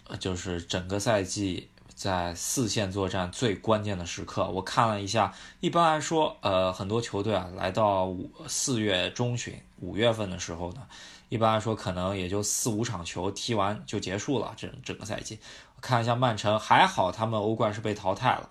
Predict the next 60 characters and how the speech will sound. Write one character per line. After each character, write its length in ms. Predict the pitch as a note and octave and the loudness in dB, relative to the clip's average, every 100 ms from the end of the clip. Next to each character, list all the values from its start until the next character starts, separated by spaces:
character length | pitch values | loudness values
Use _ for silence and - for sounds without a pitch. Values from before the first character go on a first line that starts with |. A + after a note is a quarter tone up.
| - - - | -18 -20 -18
不 140 | - C#3+ | 2 4
然 220 | G#2+ G#2+ | 6 4
的 80 | B2 | 2
话 120 | A#2+ | 0
他 140 | G2+ | 0
们 140 | A#2 A2+ | -2 -2
后 180 | - A2+ | 0 2
面 180 | G2+ | 2
这 120 | G2 F#2+ | 0 -2
比 160 | F2 | -4
赛 400 | F#2 G#2+ F#2+ F#2 - - - | 0 2 2 -2 -10 -20 -2
真 140 | A#2 | 0
的 100 | A#2 | 2
是 200 | A2 A#2 | 0 0
又 200 | A2+ C#3 | 4 4
是 120 | G#2+ G#2+ | 4 2
三 200 | A#2 A2+ | 2 2
天 220 | A#2 G#2+ | 2 0
一 60 | |
场， 160 | F#2+ F#2+ | -2 -2
三 160 | A2+ A2+ | -2 -2
天 100 | G2+ | -4
一 20 | |
场， 160 | F#2 | -4
整 200 | F#2 G#2 | 0 -2
个 100 | F#2 | 0
赛 180 | A2 B2 | 2 2
季 160 | A#2+ A#2+ | 4 2
下 160 | G#2 | 4
来 80 | F#2 | 4
都 140 | A#2 A2+ | 4 4
是 80 | |
三 220 | G2 G#2 G2+ | 4 0 0
天 180 | G2+ | -2
一 20 | F#2 | -2
场， 200 | G2 A2 | -4 0
因 80 | |
为 80 | A#2 | 0
他 120 | B2 | 2
们 120 | A#2 A#2 | 0 0
四 260 | - D3 | 0 0
线 240 | A2 A#2 G#2+ - - - - - | 2 2 0 -6 -16 -18 -20 4
都 200 | D#3 D3+ | 6 8
活 360 | D3 G2+ F2 F2+ | 4 -2 -2 -2
着， 200 | F#2 - | -4 -4
或 180 | - A2+ | 2 4
者 80 | G2+ | 4
说 220 | A2 A2 | 2 0
已 160 | G2+ | 0
经 280 | F#2+ A2 A#2+ | 0 0 2
有 180 | A2 F#2+ | 0 -2
的 120 | G2 | -2
已 120 | A2 G2 | -2 -2
经 120 | G#2 | -4
拿 200 | F#2+ G2+ | -2 2
到 180 | A2 F#2 | 2 2
了， 80 | |
或 160 | F#2 G2+ | 0 0
者 60 | G2+ | 0
四， 280 | - - | -2 -6